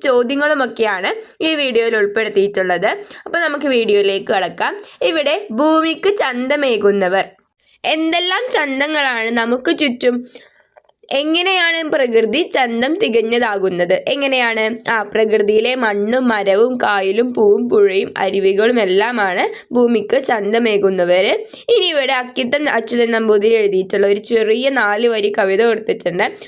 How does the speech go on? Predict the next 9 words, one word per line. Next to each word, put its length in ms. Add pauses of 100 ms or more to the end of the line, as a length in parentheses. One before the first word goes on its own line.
മുല്ല 440
പൂത്തപ്പോൾ. 640 (540)
മുല്ലപ്പന്തലിലെങ്ങും 1700 (200)
കുഞ്ഞിപ്പല്ലു 800
മുളച്ചു, 680 (240)
പല്ലു 360
മുളച്ചു 500 (140)
പിന്നെ 420
പിന്നെ 440